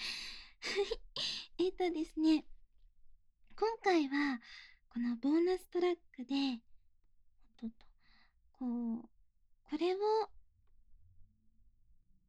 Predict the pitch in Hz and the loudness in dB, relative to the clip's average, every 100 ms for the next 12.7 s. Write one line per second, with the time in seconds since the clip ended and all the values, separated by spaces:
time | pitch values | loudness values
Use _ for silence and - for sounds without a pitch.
0 | - 254 - 349 339 - 320 320 - 311 | -10 -2 2 2 0 0 2 2 4 2
1 | 269 220 214 220 - - - - - 330 | 2 -2 -2 -2 -6 -20 -20 -14 -4 2
2 | 370 370 359 339 320 320 330 330 - - | 2 2 2 0 0 2 2 0 -12 -20
3 | - - - 254 220 220 226 - - - | -20 -20 -2 6 8 6 2 -4 -10 -4
4 | 381 - - 480 - - - - - - | -4 -4 -8 -14 -14 -20 -20 -10 -6 -4
5 | - - - - 294 254 - - 370 403 | -4 -8 -14 -6 -2 -2 -6 -4 0 2
6 | 415 403 403 392 - - - - 285 - | 4 6 8 6 4 -12 -12 -8 -8 -8
7 | 269 - 254 247 240 226 226 214 214 208 | -10 -8 -6 -4 -4 -6 -6 -6 -6 -8
8 | - 208 208 208 208 220 - 285 269 - | -8 -8 -4 0 0 -2 0 0 0 -2
9 | - - - - - - - - 262 294 | -18 -20 -20 -8 -6 -6 -8 0 2 2
10 | - - 285 285 285 285 320 330 - - | 0 -6 -4 -4 -4 0 2 0 -2 -20
11 | _ - - 185 - 277 202 143 - - | _ -20 -6 -4 -4 -6 -8 -10 -12 -6
12 | - 349 370 403 311 240 | 2 2 4 2 0 0